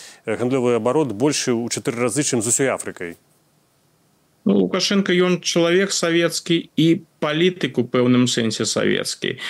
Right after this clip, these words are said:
Speaker 2: А с-, у савецкім сэнсе бяруць не якасцю, а бяруць колькасцю. Ну, і, канешне, гэта ў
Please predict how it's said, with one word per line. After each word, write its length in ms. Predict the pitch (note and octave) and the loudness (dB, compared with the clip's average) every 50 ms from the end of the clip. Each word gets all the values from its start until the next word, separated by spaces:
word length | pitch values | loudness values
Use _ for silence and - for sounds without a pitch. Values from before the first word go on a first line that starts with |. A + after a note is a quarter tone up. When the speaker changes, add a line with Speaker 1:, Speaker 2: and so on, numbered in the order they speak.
| - - - - | -10 -10 -8 -6
Speaker 2:
А 580 | A2 A2+ A#2+ B2 A#2+ F#2 E2+ F#2 F2 - - - C3 | -4 -2 0 0 2 2 2 2 2 2 0 0 0
с-, 160 | - - - | 0 0 0
у 80 | - C3+ | 0 0
савецкім 580 | - - C#3+ C#3+ D#3+ E3+ D#3+ - - D#3 C#3+ C3 | 2 0 0 0 0 0 -2 -2 -2 -2 -2 0
сэнсе 400 | - E3+ F3+ F3+ E3 - - C3+ | 0 0 0 2 0 0 0 0
бяруць 400 | A#2 A#2+ B2 C3 D3+ D3 C#3+ - | 0 0 0 0 -2 -4 -2 0
не 400 | C3 C3 C3+ D3 D3+ D3+ C#3+ C3+ - - | 2 4 4 4 4 2 0 -2 -4 -4
якасцю, 560 | A#2 B2 C#3+ E3 F#3 F#3 - D#3 D3+ - A#2+ | -2 0 0 0 0 0 -2 -4 -2 -2 -4
а 80 | A2 G#2+ | -2 -2
бяруць 240 | B2+ D3+ D3+ - - | -2 -2 -2 -2 0
колькасцю. 640 | - A2 G2+ F#2+ - F#2+ G2 - - - - - - - - - - - - _ | 0 0 0 2 0 -2 -4 -4 -6 -8 -10 -10 -10 -10 -12 -10 -10 -10 -6 _
Ну, 320 | - A#2+ C3+ D3 D3+ D#3 C#3+ | -2 0 2 2 4 4 4
і, 160 | D3 D#3 D#3 D#3 D#3 | 4 2 2 0 0
канешне, 480 | E3+ F3 G3+ A#3 A#3 A3+ - E3+ D3+ | 2 2 4 4 2 0 0 -2 -2
гэта 320 | A#2+ C3+ D3+ D3+ - D#3+ D#3 | 0 -2 -2 -2 -2 -2 0
ў 160 | D3+ C3+ | 0 -2